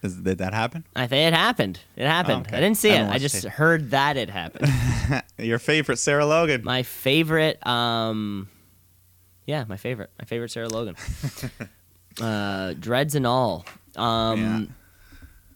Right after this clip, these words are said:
Speaker 2: you know who doesn't has, you know who doesn't have dreads, though?
Speaker 1: Um,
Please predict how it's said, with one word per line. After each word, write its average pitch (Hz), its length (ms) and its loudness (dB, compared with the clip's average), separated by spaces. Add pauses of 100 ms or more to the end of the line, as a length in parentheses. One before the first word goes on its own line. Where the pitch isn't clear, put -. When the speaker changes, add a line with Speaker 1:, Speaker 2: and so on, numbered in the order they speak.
(480)
Speaker 2:
you 233 100 8
know 392 80 8
who 254 60 6
doesn't 165 300 4
has, 110 240 -2
you 190 180 4
know 233 80 8
who 190 100 8
doesn't 156 400 4
have 180 260 2
dreads, 185 420 2 (120)
though? 190 260 0 (1120)
Speaker 1:
Um, 87 920 -2